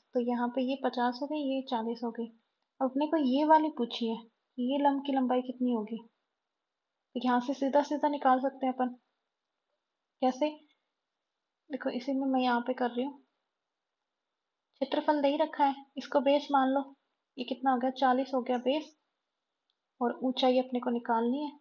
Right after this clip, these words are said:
तो h equal कितना हो गया, एक हजार बटे चालीस, तो ये कितना हो गया, एक से एक, पच्चीस चौक सौ। एच कितनी होगी, पच्चीस इकाई।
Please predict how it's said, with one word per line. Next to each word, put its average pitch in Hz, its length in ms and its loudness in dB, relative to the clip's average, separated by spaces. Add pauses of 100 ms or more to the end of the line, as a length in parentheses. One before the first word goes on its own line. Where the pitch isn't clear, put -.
(180)
तो 247 200 -2
h 247 160 -6
equal 254 260 0
कितना 254 320 -4
हो 233 80 0
गया, 226 160 -6 (720)
एक 262 160 -6
हजार 240 280 0
बटे 247 260 -4 (840)
चालीस, 254 320 0
तो - 920 -18
ये 247 100 -6
कितना 247 280 -2
हो 226 120 -2
गया, 247 240 -6 (840)
एक 247 120 -8
से 262 220 -4
एक, 247 120 -8 (340)
पच्चीस 240 340 -12
चौक 294 220 -6
सौ। - 320 -20 (880)
एच 254 200 0
कितनी 262 300 -2
होगी, 254 260 0
पच्चीस - 360 -4
इकाई। 220 260 -4